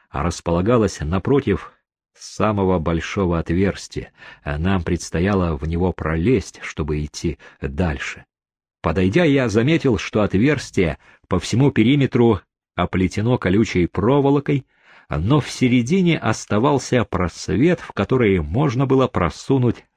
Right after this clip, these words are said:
пулемёт. Сначала я подумал, что лейтенант просил солдата убрать это препятствие на нашем пути.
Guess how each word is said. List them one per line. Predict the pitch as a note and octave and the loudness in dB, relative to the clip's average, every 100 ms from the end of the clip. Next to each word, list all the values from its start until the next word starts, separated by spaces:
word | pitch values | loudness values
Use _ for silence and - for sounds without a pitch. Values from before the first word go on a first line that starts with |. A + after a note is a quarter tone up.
| _ | _
пулемёт. | A2+ A2 G#2 A2 G2+ - - _ _ _ _ _ _ - | 0 2 2 2 2 0 -8 _ _ _ _ _ _ -20
Сначала | - D#2+ E2 B2+ C3+ A2+ | -6 -2 0 2 2 4
я | A2 | 2
подумал, | G2+ F#2 B2 B2 F#2 | 2 0 2 2 0
что | - - E2 | -2 -2 0
лейтенант | D#2+ E2 G2 F#2+ A2 F#2 | 0 -2 -2 -2 -2 -2
просил | D#2+ D#2+ G#2 G2+ | -4 -4 -2 -2
солдата | - D#2+ D2+ G#2 A#2 A2 - _ _ _ _ _ | -2 -4 0 0 0 0 -2 _ _ _ _ _
убрать | - D#2+ D2+ A2 D#3+ - - | -2 -2 2 2 2 -2 -6
это | - F2 D#2 | -4 -4 -2
препятствие | E2 D#2 G#2 G#2 - F2 E2+ | -4 -2 0 -2 -2 -2 0
на | D#2+ E2 | 0 -2
нашем | F2 - D#2+ | -2 -4 -6
пути. | - E2+ - C2+ | -4 -6 -4 -12